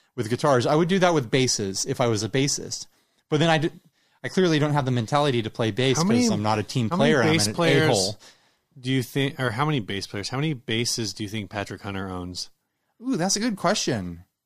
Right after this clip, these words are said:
Speaker 2: Yeah. Do you have his number? Let's call him.
Speaker 1: I'm gonna, <laughs> I might have his number.
Speaker 2: All right, well, Ryan's looking for that question to answer. Um,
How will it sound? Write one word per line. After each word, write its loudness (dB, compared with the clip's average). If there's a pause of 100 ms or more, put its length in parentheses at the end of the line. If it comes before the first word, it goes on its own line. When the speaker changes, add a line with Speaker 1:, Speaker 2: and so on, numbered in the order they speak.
(480)
Speaker 2:
Yeah. -16
Do -20 (120)
you -8
have -2
his -2
number? -2
Let's -4
call -4
him. 2
Speaker 1:
I'm 2 (1040)
gonna, 4 (120)
<laughs> -18
I -2
might -2
have -4
his -4
number. -4 (1300)
Speaker 2:
All 0
right, 2
well, 2
Ryan's 0 (140)
looking -2
for -4
that 0 (540)
question -4
to -12
answer. -4 (580)
Um, -2